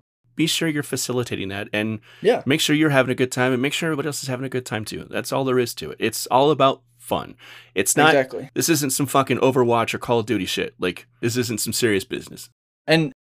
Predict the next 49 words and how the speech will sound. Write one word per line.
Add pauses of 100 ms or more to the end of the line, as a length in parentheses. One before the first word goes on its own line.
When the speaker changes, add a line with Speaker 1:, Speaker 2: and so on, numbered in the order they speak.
(180)
Speaker 2:
the,
that
one
guy
who
wants
to
play
that
one, (280)
"I'm
the
hero
of
this
situation," (340)
maybe
you
guys
come
up
with
a
superhero
situation
where (120)
this
guy
is
a
superhero
and
the
rest
of
the
guys
are (320)
either
sidekicks
or,
like,
his
supporting
team. (540)
Like,
it's
the
boys,